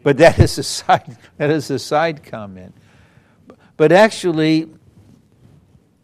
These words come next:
I don't know, the Americans, you know, this is another factor. I think our reluctance to move, to migrate, a culture of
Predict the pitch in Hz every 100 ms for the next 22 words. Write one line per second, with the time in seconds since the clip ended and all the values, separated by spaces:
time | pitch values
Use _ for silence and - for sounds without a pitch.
0 | _ _ _ _ _ 151 190 165 123 147
1 | 113 131 160 151 151 147 127 - 117 127
2 | 120 131 127 - _ _ _ 127 135 156
3 | 151 123 135 123 127 127 - 131 117 113
4 | - 107 110 - _ _ _ _ _ _
5 | _ _ _ _ _ _ _ - 139 143
6 | 143 151 143 143 131 123 117 117 127 135
7 | - 135 135 - - - - _ _ _
8 | - 117 117 127 143 151 147 131 - 101
9 | 113 120 127 104 120 135 139 98 - 135
10 | 131 - 113 101